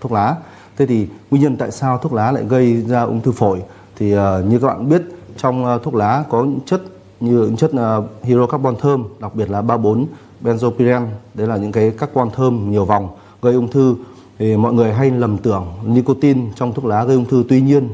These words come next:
nicotine chỉ là chất gây nghiện và các cái hóa chất hydrocarbon thơm mới là nguy cơ gây ung thư. Và người ta cũng thống kê được cho thấy chín mươi phần trăm, ờ, bệnh nhân ung thư nam giới liên quan đến, ờ, thuốc lá.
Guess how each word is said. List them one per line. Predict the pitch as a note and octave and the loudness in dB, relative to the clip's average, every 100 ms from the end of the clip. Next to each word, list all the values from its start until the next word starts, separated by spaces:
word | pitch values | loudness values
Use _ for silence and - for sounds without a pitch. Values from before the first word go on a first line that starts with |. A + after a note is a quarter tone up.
| G2 - | -10 -8
nicotine | A2+ A#2 B2+ C3 G#2+ | -4 -2 0 0 -2
chỉ | - | -4
là | E2+ | -4
chất | D3 | -2
gây | C3+ | 2
nghiện | B2 C#3 B2 - - - - | 4 2 0 -8 -20 -16 -6
và | G2+ F#2+ | -2 0
các | C#3 C#3 | -2 0
cái | C#3 C3+ B2 G2 | 2 4 2 -2
hóa | A2 | -2
chất | C3+ D#3+ | -2 2
hydrocarbon | C3 B2+ B2 B2 A#2+ | 2 2 0 -2 -2
thơm | C3+ C3 A2 A2+ | 0 0 0 -2
mới | |
là | A#2+ | -2
nguy | G#2+ A#2 A#2+ A#2 | 0 0 0 0
cơ | B2 A2+ | 2 4
gây | B2 A#2+ | 4 4
ung | G#2+ A2+ | 2 0
thư. | C3+ B2+ A#2 - - - | 2 2 0 -10 -16 -4
Và | G2+ | -2
người | G#2+ | 0
ta | B2 A#2+ | 0 0
cũng | B2+ B2+ - - | -2 -6 -8 -8
thống | A#2 A#2 | -4 0
kê | D3 | 2
được | A#2 G#2 | 0 -2
cho | A#2+ | -4
thấy | A2+ A2+ D#3 - - - | 0 0 -2 -8 -20 -4
chín | B2+ D#3 | 2 4
mươi | E3 | 2
phần | B2+ G2+ | 0 -2
trăm, | C#3+ C3 A2 - - - - | -2 -2 -4 -10 -20 -20 -12
ờ, | G2+ G2+ | -4 -2
bệnh | G2 G#2 | 0 2
nhân | B2 B2 | 2 2
ung | A#2+ | 2
thư | A#2 C3+ C3 G#2+ - - | 2 4 4 2 -8 -4
nam | A2+ A#2+ | 0 0
giới | G#2+ G#2 C#3+ D3 - | 2 2 2 -2 -2
liên | A#2+ B2 | 0 2
quan | B2+ A#2+ | 0 0
đến, | G#2 G#2 C#3 E3 - - | 2 0 0 -6 -12 -14
ờ, | G2 | -8
thuốc | G#2 C3+ | -2 0
lá. | A2+ G#2+ | 2 2